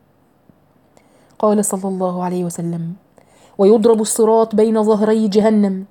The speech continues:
فأكون أنا وأمتي أول من يجيزها، ولا يتكلم يومئذ إلا الرسل، ودعوى الرسل يومئذ:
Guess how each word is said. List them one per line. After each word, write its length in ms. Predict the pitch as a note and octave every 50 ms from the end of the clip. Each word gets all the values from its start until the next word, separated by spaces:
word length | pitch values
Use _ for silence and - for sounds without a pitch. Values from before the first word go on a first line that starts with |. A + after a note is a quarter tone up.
| _ _ _ - - -
فأكون 480 | - C4 A#3 A#3+ - C#4+ C#4+ C#4 C#4 C4+
أنا 260 | - C#4+ C#4 C4+ C4+
وأمتي 600 | C4+ C4+ A#3+ C4+ B3+ B3+ C4 D4 D4 D4 C#4 C#4+
أول 380 | C4 - D#4 D#4+ D4+ D4+ C#4 C#4
من 220 | C#4+ D4 D4 C#4+
يجيزها، 760 | C#4+ C#4 A#3+ A#3+ C4+ C4 A#3 D4+ D4+ C#4 C4 A3+ G#3 G3+ - _ _ _ _ _ _ _ _ -
ولا 200 | A3+ A3+ A3+ A3+
يتكلم 600 | A3 A3+ G#3+ A3 G#3+ - A3 A3 G#3+ G#3+ G#3 G#3
يومئذ 420 | G#3 G#3+ G#3 G#3 G#3 - - F#3+ G3+
إلا 360 | G#3 G#3 - A3 G#3+ G#3 G3+
الرسل، 400 | G3 G3 G#3 G#3 - G#3 F#3+ F3 F3 F3+ - _ _ _ _ _ _ _ -
ودعوى 440 | G#3+ G#3 A3+ A3+ A3+ G#3+ A3 A3
الرسل 380 | G#3 G#3+ G#3+ G#3 - A3 G3+ G#3
يومئذ: 640 | G#3 G3+ G3+ G#3 - A3 F3+ G3+ G3 F#3 F3+ F3+